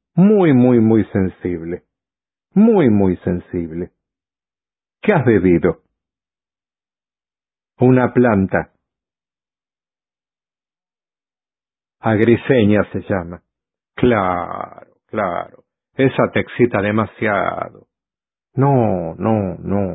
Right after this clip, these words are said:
no, no, no, no. Estás muy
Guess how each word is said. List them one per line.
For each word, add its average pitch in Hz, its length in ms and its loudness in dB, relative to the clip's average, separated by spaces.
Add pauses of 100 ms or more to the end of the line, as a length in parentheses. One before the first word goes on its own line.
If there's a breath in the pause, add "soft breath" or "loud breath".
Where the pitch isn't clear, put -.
no, 90 320 -6 (100)
no, 87 340 -2
no, 90 240 -8 (200)
no. 92 300 -6 (1300)
Estás 104 380 -2
muy 127 500 2